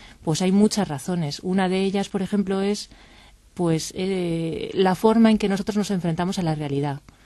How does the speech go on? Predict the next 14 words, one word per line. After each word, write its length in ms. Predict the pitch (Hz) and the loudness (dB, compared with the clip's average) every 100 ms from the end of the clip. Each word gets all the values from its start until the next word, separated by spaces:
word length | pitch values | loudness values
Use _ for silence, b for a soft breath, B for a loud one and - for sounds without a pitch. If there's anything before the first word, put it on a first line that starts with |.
| b b b _ | b b b _
Eh, 500 | 156 156 147 147 143 | -6 -4 -4 -4 -4
nosotros 300 | 175 170 185 | -2 -2 0
nos 100 | 196 | 0
enfrentamos 360 | 185 185 190 196 | 0 0 0 0
a 40 | |
la 120 | 185 | 0
realidad, 320 | 185 180 190 190 | 0 0 0 0
que 120 | 156 | -2
es 120 | 165 | 0
muy 160 | 202 202 | 0 2
compleja, 540 | 202 196 208 208 220 | 0 0 -2 0 -2
a 40 | |
base 280 | 170 170 196 | 0 -2 -2
de 220 | 180 196 | -2 -4